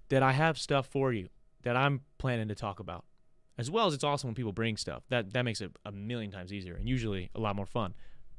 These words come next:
But I also have stuff for you. So I've also done prep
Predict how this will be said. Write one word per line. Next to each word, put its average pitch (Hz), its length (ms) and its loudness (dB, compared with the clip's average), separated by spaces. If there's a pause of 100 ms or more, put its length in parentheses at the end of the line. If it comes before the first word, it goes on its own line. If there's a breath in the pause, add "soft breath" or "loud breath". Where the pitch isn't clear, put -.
(160)
But - 100 -2
I 143 80 2
also 170 220 0
have 143 280 -2
stuff 110 200 -6
for 95 160 -6
you. - 60 -8
So 135 120 -4
I've 135 100 -2
also 190 240 2
done 135 200 2
prep 117 400 0